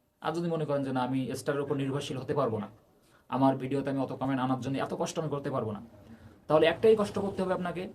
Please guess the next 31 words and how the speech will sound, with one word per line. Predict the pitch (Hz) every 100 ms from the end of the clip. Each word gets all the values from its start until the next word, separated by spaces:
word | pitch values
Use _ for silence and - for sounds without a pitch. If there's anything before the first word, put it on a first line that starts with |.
| - - _ _ _ _ _
আপনি | 143 143 143
যে | 113 151
রিলেটেড | 156 175 156
ভিডিও | 143 151 156
দিচ্ছেন | 123 - 127 - - _ _ _ _ _ _
সেই | - - 151
রিলেটেড | 170 180 190 165
ভিডিও | 147 147 151 147 147 -
অবশ্যই | 123 143 208 196
দিবেন, | 190 160
একই | 135 170
রেটভাবে | 175 170 165
দিবেন। | 165 170 196 - _ _ _ _ _ -
আর | 120
সেখানে | 117 - 165 180 185 190 - -
আপনার | 135 - 156 -
ওই | 190 233
রিলেটেড | 247 240 208
ভিডিওর | 180 175 165
উপর | 151 143 135 135 127
যারা | 143
ভিডিও | 131 156 190
করে | 165 127 151 - - - - _ -
তাদের | 147 160 170
ভিডিওতে | 170 180 180
গিয়ে | 180
কমেন্ট | 170 160 170
করবেন, | 185 185 208 214
তাহলে | - 160 165 127 127
আপনার | 131 180 180
ভিডিওগুলো | 156 160 147 127 120 131 -